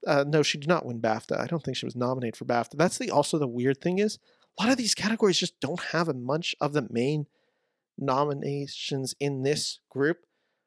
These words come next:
are in the, uh, other categories, or it's not in the other categories, apologies. They are not in the other, uh, award ceremonies in the sense that, like,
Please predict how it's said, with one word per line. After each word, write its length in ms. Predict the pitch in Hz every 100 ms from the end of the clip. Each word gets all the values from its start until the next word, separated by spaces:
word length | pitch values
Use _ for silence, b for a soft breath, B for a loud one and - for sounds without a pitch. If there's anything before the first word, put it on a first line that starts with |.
| _
are 240 | 139 143 -
in 340 | 151 156 160 156
the, 140 | 131 131 147 -
uh, 240 | 135 123 - -
other 240 | 151 147
categories, 640 | - 170 180 139 120 -
or 100 | -
it's 160 | 156 147
not 180 | 165 160
in 120 | 135
the 120 | 127
other 160 | 123 117
categories, 420 | 127 123 117 107
apologies. 520 | 113 135 127 120 123 b b b
They 100 | 160
are 80 | 143
not 360 | 143 160 185 -
in 200 | 156 160
the 140 | 151 135
other, 420 | 139 151 147 131 - _ _ _ _ _ _ _
uh, 300 | - 117 120 -
award 440 | 139 135 151 170 160
ceremonies 640 | 170 147 143 160 135 120
in 100 | 151
the 60 | 143
sense 280 | - 156 156
that, 120 | 135
like, 180 | 120